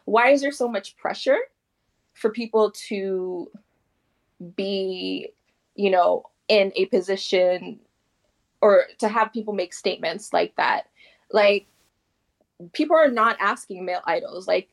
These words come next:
two P M had a comeback recently. I don't think anybody asked them if they were feminists. You know, like, people are not asking, you know, Bam Bam if he's a feminist. But it's,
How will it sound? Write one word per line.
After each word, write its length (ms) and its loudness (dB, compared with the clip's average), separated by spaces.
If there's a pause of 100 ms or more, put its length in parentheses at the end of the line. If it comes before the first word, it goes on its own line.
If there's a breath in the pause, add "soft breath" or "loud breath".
two 140 -4
P 100 0
M 300 2
had 180 -2
a 60 -2
comeback 360 -2
recently. 380 -4
I 60 2
don't 100 0
think 160 -2
anybody 320 0
asked 220 0
them 80 -4
if 100 -12
they 120 0
were 100 -2
feminists. 640 -6 (680)
You 140 0
know, 160 6
like, 280 0
people 540 2 (460)
are 100 2
not 180 0
asking, 580 0
you 60 -6
know, 300 2 (140)
Bam 240 4
Bam 180 2
if 140 -12
he's 180 -6
a 60 -6
feminist. 640 -4 (480 soft breath)
But 540 4 (180)
it's, 420 0